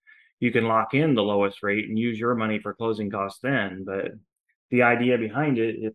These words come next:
even if you took a quarter point higher rate on a seven six arm, it's still gonna be cheaper than a thirty-year fixed. There's always everybody that's gonna,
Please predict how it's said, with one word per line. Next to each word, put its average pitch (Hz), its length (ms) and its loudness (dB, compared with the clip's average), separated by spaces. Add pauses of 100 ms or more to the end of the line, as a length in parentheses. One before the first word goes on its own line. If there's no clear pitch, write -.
(100)
even 143 240 2
if - 120 -4
you 123 120 -2
took 139 220 -4
a 101 60 -6
quarter 131 340 2
point 117 280 0
higher 120 300 4
rate 131 220 4
on 110 100 0
a 107 60 -4
seven 123 280 0
six - 280 -6
arm, 123 540 0
it's 107 220 -4
still - 500 2
gonna 120 160 2
be 101 140 -2
cheaper 123 340 -2
than 107 180 -2
a 101 60 -6
thirty-year 110 500 0
fixed. - 560 -4 (1160)
There's 139 340 -2 (440)
always 135 400 6
everybody 135 420 4
that's 120 200 -10
gonna, 117 440 -4